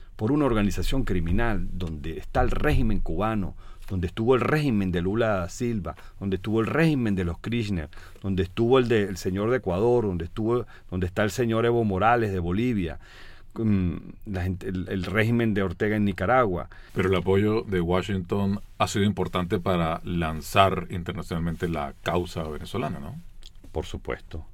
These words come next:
Speaker 1: Incluso antes de que el diputado Guaidó asumiera el cargo de la presidencia,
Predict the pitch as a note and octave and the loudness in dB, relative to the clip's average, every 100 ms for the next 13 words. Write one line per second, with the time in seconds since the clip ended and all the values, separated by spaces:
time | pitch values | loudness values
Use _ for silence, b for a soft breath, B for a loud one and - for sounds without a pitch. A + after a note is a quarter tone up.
0 | - D2 D2 D2+ D2+ - - - A2 C#3+ | -10 -8 -8 -8 -6 -4 -4 6 8 8
1 | A2 F2+ D#2 - D2+ C#2+ C2 B1+ D2 D2 | 4 0 0 -2 -2 0 -2 -4 -6 -6
2 | C#2 E2+ G2+ G#2 G#2 F#2+ F#2+ F2 B B | -2 2 4 6 4 4 2 -2 B B
3 | B - - D#2 D2 F2 F2 F#2 F#2+ F#2 | B -10 -6 -4 -2 -2 0 2 2 0
4 | D2+ - G2+ C3 C3 C3+ | -2 -2 0 2 0 -4